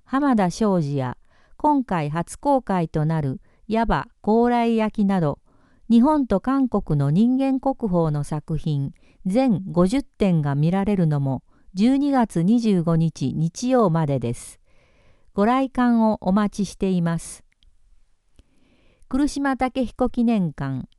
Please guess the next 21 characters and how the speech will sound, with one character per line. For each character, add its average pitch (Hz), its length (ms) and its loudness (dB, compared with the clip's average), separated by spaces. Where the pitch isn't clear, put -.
初 240 320 -6
の 214 320 0
本 247 360 0
格 226 500 -6
絵 220 240 0
画 208 160 -2
展。 139 400 -6
次 240 180 -6
回 208 340 -2
企 - 160 -18
画 - 260 -2
展。 - 340 -6
バ 202 140 -2
ト 277 140 2
ニ 294 180 0
ズ 269 140 0
ム 196 140 4
の 147 160 0
創 202 300 0
始 208 160 -4
者、 - 240 -6